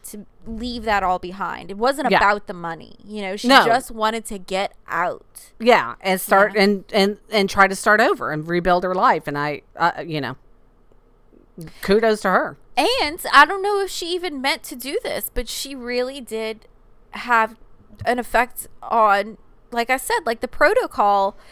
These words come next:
Speaker 1: in these
Speaker 2: Mm-hmm.
Speaker 1: kind of cases going forward. I don't even know if
Speaker 2: Mm-hmm.
Speaker 1: she meant to do that.
Speaker 2: Mm-hmm.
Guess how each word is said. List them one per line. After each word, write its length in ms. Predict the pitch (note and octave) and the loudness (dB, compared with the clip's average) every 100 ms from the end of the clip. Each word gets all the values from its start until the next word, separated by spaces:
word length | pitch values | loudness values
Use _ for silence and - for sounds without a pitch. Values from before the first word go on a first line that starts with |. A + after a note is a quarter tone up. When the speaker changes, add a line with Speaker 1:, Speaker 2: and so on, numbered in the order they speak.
| - - | -20 -4
Speaker 1:
in 140 | A#3 A#3 | -2 -2
these 160 | C4+ | -2
Speaker 2:
Mm-hmm. 80 | E3 | 0
Speaker 1:
kind 220 | C4+ B3 | 2 2
of 160 | A#3 A3 - - - - | 0 -4 -12 -18 -20 -8
cases 420 | C#4+ B3+ - A#3+ | -4 -4 -6 -6
going 240 | A3+ G#3+ | -2 -2
forward. 500 | G#3+ C#4 F#4+ - - - | 0 -2 -2 -4 -6 -2
I 80 | A#3 | 0
don't 200 | E4+ G#4 | 2 2
even 220 | E4 B3 | -2 2
know 160 | B3 | 4
if 80 | B3 | 4
Speaker 2:
Mm-hmm. 40 | G3+ | 2
Speaker 1:
she 180 | - A#3+ | -4 -2
meant 340 | A3 C#4 - | 0 -2 -2
to 100 | B3+ | -8
do 260 | G3 A3 G#4 | -6 -4 -4
that. 340 | - F#2 - - - - - G3+ | -2 -4 -6 -12 -20 -20 -12 -6
Speaker 2:
Mm-hmm. 460 | G3 B3+ F3+ F#3+ | -4 -2 -2 -4